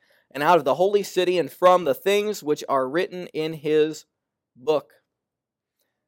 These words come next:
Those are some pretty heavy words. I talked with Mister Thomas this afternoon, I, as I was reviewing over the lesson,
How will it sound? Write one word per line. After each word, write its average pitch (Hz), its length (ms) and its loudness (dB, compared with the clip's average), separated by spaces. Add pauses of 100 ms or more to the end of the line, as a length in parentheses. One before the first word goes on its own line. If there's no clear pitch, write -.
(380)
Those 180 200 2
are 214 100 2
some 143 220 -6
pretty 180 560 -2 (180)
heavy 160 540 2 (100)
words. 135 800 2 (1300)
I - 80 -8
talked 160 400 2
with 143 440 0 (240)
Mister 143 300 -8
Thomas 156 680 -2 (720)
this - 160 -6
afternoon, 160 420 2
I, 135 220 0 (100)
as 147 200 2
I 147 80 4
was 131 180 0
reviewing 151 420 -2
over 135 440 -2 (100)
the 117 80 -6
lesson, 156 600 2